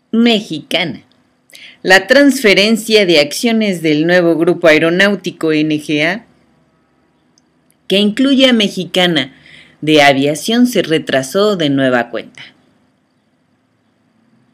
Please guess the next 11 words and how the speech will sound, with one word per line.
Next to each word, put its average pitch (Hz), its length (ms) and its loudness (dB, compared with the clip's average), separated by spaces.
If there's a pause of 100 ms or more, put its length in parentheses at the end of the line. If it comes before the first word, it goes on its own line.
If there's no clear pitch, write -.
(1500)
Debido 185 400 4
a 190 100 2
que 156 520 2
el 151 380 2
representante 170 1000 -2
de 127 100 -2
Meda 156 320 2
Atlántica 214 800 0
no 208 180 0
se 190 160 -6
encuentra 147 720 -2